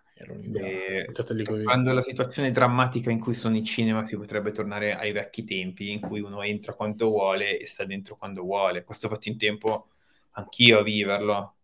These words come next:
Speaker 2: che lo spettacolo, il biglietto valeva per le proiezioni che volevi, se diremo cose che
Speaker 1: No,
Speaker 2: la gente
Speaker 1: però, cioè, m-, sono stato veramente così contento sicuramente di,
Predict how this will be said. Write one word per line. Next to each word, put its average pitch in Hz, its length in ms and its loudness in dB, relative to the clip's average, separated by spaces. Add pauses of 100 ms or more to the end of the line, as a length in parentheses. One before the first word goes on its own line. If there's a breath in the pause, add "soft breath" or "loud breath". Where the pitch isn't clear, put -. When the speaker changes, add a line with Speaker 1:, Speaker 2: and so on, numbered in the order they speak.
(140)
Speaker 2:
che 107 280 4
lo 113 80 -4
spettacolo, - 800 2
il 120 80 -4
biglietto 120 640 0
valeva 110 380 0
per 107 320 -2 (360)
le 113 260 -2
proiezioni 113 540 0
che 117 100 0
volevi, 101 680 2 (420)
se - 180 -10
diremo 104 320 0
cose 107 300 0
che - 100 2
Speaker 1:
No, - 120 4
Speaker 2:
la - 0 -
gente 127 40 2
Speaker 1:
però, 156 520 12
cioè, 143 200 0
m-, 131 300 -2
sono 151 200 -6
stato 151 240 2
veramente 147 380 2
così 131 220 -2
contento 123 760 0
sicuramente 117 720 -2
di, 107 520 -6